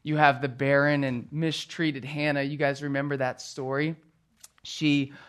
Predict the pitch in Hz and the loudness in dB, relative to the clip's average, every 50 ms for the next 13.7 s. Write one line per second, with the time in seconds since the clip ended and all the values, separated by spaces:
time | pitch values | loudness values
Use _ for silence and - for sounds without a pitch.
0 | - - - 139 143 131 - 151 147 - - 170 170 170 165 160 151 143 147 143 | -10 -4 0 0 0 0 -2 -4 -8 -6 -4 -4 -2 -2 -2 -2 -2 -2 -2 -2
1 | 143 131 139 147 143 135 - - - - - 165 147 151 143 151 156 160 160 160 | -2 -2 0 0 0 0 -2 -6 -12 -8 -6 -4 -4 -4 -4 -4 -4 -4 -4 -4
2 | 143 131 127 - - 143 143 139 135 - - - _ _ - 160 160 165 165 147 | -6 -6 -8 -6 -6 -4 -4 -6 -6 -10 -20 -20 _ _ 4 4 6 6 4 4
3 | 135 120 143 151 147 147 - - 135 120 131 - - - 147 147 147 143 156 156 | 4 6 6 6 6 4 -2 -12 -10 -10 -12 -10 -4 0 0 0 0 0 -2 -2
4 | 151 139 131 - 131 127 139 143 147 143 - 160 151 156 156 165 180 185 - _ | 0 -2 -2 -4 -4 -4 -4 -4 -4 -4 -4 -4 -2 0 0 0 -2 -4 -10 _
5 | _ - - - _ _ - 139 139 139 135 127 - - 143 135 151 151 151 147 | _ -20 -20 -20 _ _ 0 2 2 2 2 0 -2 -4 -2 0 2 0 2 0
6 | 160 - - 156 156 151 156 143 156 147 139 139 139 147 139 135 151 151 151 143 | -2 -4 -2 -2 -2 -2 -2 -2 -2 -2 -2 -2 -4 -4 -4 -4 -4 -4 -2 -2
7 | 135 - - 156 143 - 165 160 170 156 143 - - 165 160 156 147 143 123 - | -4 -4 -6 -6 -6 -4 -4 -4 -4 -4 -6 -6 -6 -8 -6 -4 -6 -6 -8 -8
8 | - - - 170 170 175 175 165 147 135 123 - - 143 135 135 - - - - | -12 -6 -2 0 0 0 0 0 -2 -4 -6 -6 -6 -8 -8 -8 -14 -20 -20 -20
9 | - - - - 170 156 - 170 202 233 226 170 135 - - - 160 160 165 156 | -20 -14 -10 -8 -8 -6 -6 -4 -2 -2 -2 -2 -4 -6 -4 -2 -2 0 0 0
10 | 139 123 117 113 127 135 135 123 135 160 180 180 - - - 147 131 123 127 127 | -2 -2 -4 -4 -4 -4 -4 -4 -4 -4 -6 -6 -8 -8 -6 -4 -4 -4 -4 -6
11 | 123 123 117 127 127 131 147 147 - - _ _ _ _ _ _ _ _ _ _ | -6 -6 -6 -6 -4 -4 -6 -6 -10 -14 _ _ _ _ _ _ _ _ _ _
12 | - 147 147 139 139 - 160 151 160 165 - 160 151 147 139 - - - - - | 2 4 4 4 2 0 0 2 2 2 2 0 -2 -4 -4 -6 -10 -10 -4 -2
13 | 165 160 147 139 139 139 139 131 123 131 147 - - - | 0 0 0 0 0 2 2 2 2 0 -2 -4 -8 -18